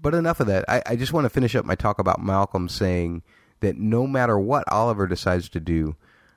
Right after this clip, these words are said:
Malcolm was great in this episode, and he actually made some semblance of sense also. Uh, the,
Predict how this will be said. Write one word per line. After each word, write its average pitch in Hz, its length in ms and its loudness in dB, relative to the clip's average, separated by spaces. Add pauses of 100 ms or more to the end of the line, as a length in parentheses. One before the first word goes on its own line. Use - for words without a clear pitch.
(160)
Malcolm 98 640 0
was 98 280 0
great 92 540 0
in 85 100 -4
this 80 160 -2
episode, 80 680 0
and 85 400 -2 (360)
he 120 160 -2
actually 175 360 0
made 120 220 2
some 95 220 0
semblance 120 540 -2
of - 100 -4
sense - 640 -2 (340)
also. - 340 0 (1160)
Uh, - 160 -18 (100)
the, 113 120 -6